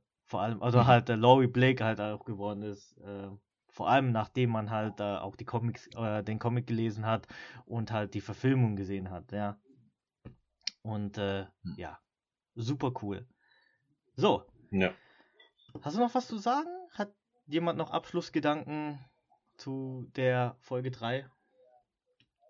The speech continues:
Speaker 2: Ja, und zwar, dass, äh, da wird ja noch ein, äh, ein anderes Mitglied der, ähm, Watchmen, obwohl es ja keine Watchmen gibt, sondern der Crime Busters,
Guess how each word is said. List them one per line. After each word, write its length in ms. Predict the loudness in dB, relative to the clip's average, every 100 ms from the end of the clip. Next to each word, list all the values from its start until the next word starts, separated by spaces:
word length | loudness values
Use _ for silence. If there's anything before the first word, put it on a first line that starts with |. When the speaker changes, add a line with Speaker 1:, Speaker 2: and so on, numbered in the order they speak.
| _ _ -20 _ _ _ 6
Speaker 2:
Ja, 360 | 10 10 8 -8 -6
und 140 | -4
zwar, 240 | 10 12 12
dass, 220 | 6 8
äh, 120 | 10
da 120 | 10
wird 140 | 8 6
ja 60 |
noch 160 | 4 8
ein, 400 | 10 10 8 6
äh, 140 | 6 8
ein 160 | 6
anderes 400 | 6 6 4 4
Mitglied 560 | 2 2 4 4 4 2
der, 460 | 8 12 12 12 10 8 8
ähm, 220 | 6 -2 -16 -20 _ _ -8
Watchmen, 720 | 10 12 12 8 10 10 8
obwohl 200 | 2 0
es 60 | 4
ja 80 | 4
keine 260 | 4 4 4
Watchmen 340 | 4 4 2
gibt, 200 | 2 0
sondern 220 | -4 -2
der 120 | -4
Crime 300 | 2 6 8
Busters, 600 | 8 8 8 4 4 0